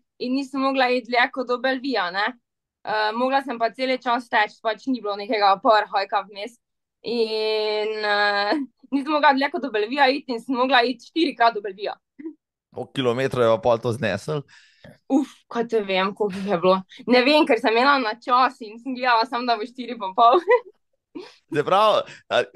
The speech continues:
Speaker 2: a ki analiziraš, kaj imaš, Garmin, eh, kaj, Coros, eh,
Speaker 1: Ja.
Speaker 2: Suunto, kaj, kaj uporabljaš?
Speaker 1: Zdaj sem imela Garmin, pa me,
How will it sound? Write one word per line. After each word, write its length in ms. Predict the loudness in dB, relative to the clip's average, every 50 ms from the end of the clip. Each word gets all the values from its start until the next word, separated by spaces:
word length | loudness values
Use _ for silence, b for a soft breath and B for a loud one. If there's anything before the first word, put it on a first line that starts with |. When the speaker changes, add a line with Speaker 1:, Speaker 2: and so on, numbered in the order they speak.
| -12 -6
Speaker 2:
a 120 | -4 -4
ki 140 | -2 -2 0
analiziraš, 600 | 0 2 2 2 2 2 2 4 6 6 4 4 0 -2
kaj 160 | 0 0 2 2
imaš, 240 | 2 2 0 -2 -6 _
Garmin, 720 | -4 0 2 4 4 4 2 0 -4 -4 -6 -6 -6 -4
eh, 160 | -2 -2 -2 -2 B B B
kaj, 240 | B -2 -2 -2 -2
Coros, 640 | -2 -2 0 2 4 4 4 4 4 2 2 -2 -8 -16 -18 -20 b b b b b b -6
eh, 260 | -2 0 0 2 2
Speaker 1:
Ja. 220 | 2 4 6 6 8 6 6 4
Speaker 2:
Suunto, 600 | 4 2 0 0 -2 -2 0 2 2 4 2 0
kaj, 340 | 0 0 0 0 0 -2 -4 -6
kaj 240 | -4 0 0 0
uporabljaš? 420 | 0 -2 -2 -2 -2 -2 -2 0 0
Speaker 1:
Zdaj 160 | 0 0 0
sem 160 | -2 -4 -6
imela 300 | -4 -2 2 4 4 4
Garmin, 500 | 4 4 4 4 4 2 0 -6 -8 -8 -6
pa 200 | -4 -2 -2 -2
me, 160 | -2 -2 -2